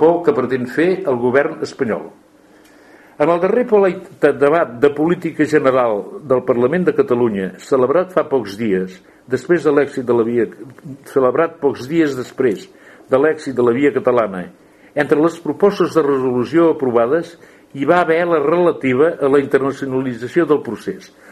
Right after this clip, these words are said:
en la qual s'instava el govern a desenvolupar una estratègia comunicativa per informar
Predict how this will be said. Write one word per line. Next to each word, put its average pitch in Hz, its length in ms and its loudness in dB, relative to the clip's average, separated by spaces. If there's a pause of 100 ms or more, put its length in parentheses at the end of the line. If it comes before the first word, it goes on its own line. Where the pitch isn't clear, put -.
(140)
en 147 160 2
la 156 140 2
qual 208 180 4
s'instava 156 640 0
el 139 160 0
govern 156 420 2 (460)
a 151 100 2
desenvolupar 156 680 2
una 185 180 0
estratègia 151 640 -2
comunicativa 135 800 -2 (480)
per 165 180 4
informar 147 540 -2